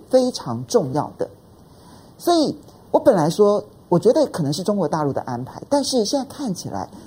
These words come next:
是伊朗更积极的，希望在战略上面、经济上面寻找出口，因为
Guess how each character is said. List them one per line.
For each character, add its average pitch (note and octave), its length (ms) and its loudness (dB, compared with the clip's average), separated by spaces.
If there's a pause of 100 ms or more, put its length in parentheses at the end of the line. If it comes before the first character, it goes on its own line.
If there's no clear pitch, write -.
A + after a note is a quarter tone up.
是 - 240 -4 (120)
伊 C4+ 180 -2
朗 E3 260 0
更 G#3 320 2
积 D4 320 0
极 - 320 -6
的， C#3+ 240 0 (300)
希 - 280 0
望 B3+ 320 2
在 D#3+ 320 0 (380)
战 D4+ 240 2
略 A#3+ 140 2
上 G3 260 -4
面、 E3+ 180 -2
经 F3+ 200 -4
济 F#3 100 -4
上 D#3 260 -4
面 C#3+ 300 -4 (260)
寻 G#3+ 460 -4
找 F#3 380 2 (460)
出 B3+ 200 2
口， - 240 0 (480)
因 C#4 100 2
为 D#4 160 4